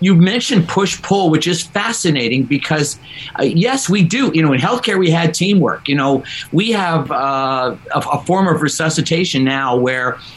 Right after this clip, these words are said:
early on in the pandemic, everybody who had a cardiac arrest, who had a respiratory arrest,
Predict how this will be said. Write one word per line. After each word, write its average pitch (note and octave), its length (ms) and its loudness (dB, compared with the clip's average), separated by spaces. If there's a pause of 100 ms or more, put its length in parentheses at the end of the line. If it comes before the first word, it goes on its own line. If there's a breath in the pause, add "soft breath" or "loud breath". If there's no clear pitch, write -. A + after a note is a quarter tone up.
(120)
early G3+ 240 2
on F3 180 0
in E3 60 4
the D3 80 0
pandemic, D3+ 760 0
everybody E3 580 2
who C#3+ 280 2
had C#3 180 0
a C3+ 40 -2
cardiac D3 520 -2
arrest, C#3 340 -2
who B2+ 40 0
had B2 120 0
a B2 40 0
respiratory D3 520 -2
arrest, A#2+ 320 -2